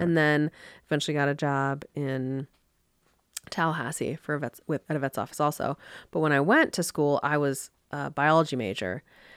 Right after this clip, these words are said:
and was gonna go to vet school. And then it turns out that if you, as, uh, we'll call back to the lack of organizational or study skills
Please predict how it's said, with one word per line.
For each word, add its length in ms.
and 680
was 180
gonna 220
go 80
to 60
vet 180
school. 480
And 220
then 400
it 200
turns 320
out 640
that 100
if 160
you, 240
as, 300
uh, 140
we'll 160
call 260
back 280
to 220
the 360
lack 260
of 100
organizational 1000
or 100
study 320
skills 580